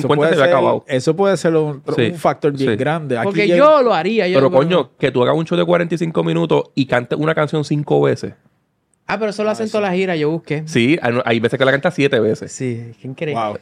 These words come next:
Speaker 3: Pero hay canciones que él cantaba quince segundos o par de,
Speaker 1: Casi
Speaker 3: y,
Speaker 1: todas.
Speaker 3: y en otros lugares la cantaba completa. Maybe era como, "Cabrones, yo empezaba a las
Speaker 1: No, fue,
Speaker 3: nueve".
Speaker 1: fue una falta de respeto
Speaker 2: Eh, eso,
Speaker 1: porque
Speaker 2: pero
Speaker 1: ahora,
Speaker 2: para
Speaker 1: ahora mismo él tiene una canción que está pegada por el, por el mixtape.
Speaker 3: Ujú.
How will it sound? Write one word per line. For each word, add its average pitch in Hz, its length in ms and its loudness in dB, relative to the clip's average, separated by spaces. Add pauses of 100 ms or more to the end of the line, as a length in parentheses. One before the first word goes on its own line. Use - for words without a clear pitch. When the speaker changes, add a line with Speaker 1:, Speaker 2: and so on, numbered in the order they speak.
(360)
Speaker 3:
Pero 208 200 0
hay 202 100 0
canciones 247 460 -4
que 220 240 2
él 208 100 -2
cantaba 226 400 -2
quince 240 380 -4
segundos 226 580 -2
o 190 240 -2
par 196 160 -2
de, 220 220 2
Speaker 1:
Casi 123 160 0
Speaker 3:
y, 143 60 -2
Speaker 1:
todas. 131 280 2
Speaker 3:
y 185 80 -4
en 180 80 -4
otros 180 220 -4
lugares 220 240 0
la 220 80 -4
cantaba 220 260 -4
completa. 220 380 -6
Maybe 131 400 -6
era 165 160 -4
como, 175 280 -8
"Cabrones, 92 460 -8
yo 165 80 -4
empezaba 117 400 -6
a 226 40 -6
las 226 160 -8
Speaker 1:
No, 117 200 0
fue, - 120 -6
Speaker 3:
nueve". 196 80 -8
Speaker 1:
fue 131 100 4
una 117 100 2
falta 135 240 0
de 143 120 2
respeto 117 240 2
Speaker 2:
Eh, 165 40 4
eso, 160 140 2
Speaker 1:
porque - 160 0 (100)
Speaker 2:
pero 143 140 2
Speaker 1:
ahora, 117 100 0
Speaker 2:
para 135 140 0
Speaker 1:
ahora 123 140 2
mismo 131 160 0
él 135 40 -2
tiene 139 140 0
una 139 120 0
canción 143 300 0
que 143 80 -2
está 131 260 0
pegada 139 280 2
por 127 140 2
el, 110 240 -2
por 110 180 2
el 107 80 4
mixtape. 131 340 0
Speaker 3:
Ujú. 156 320 -6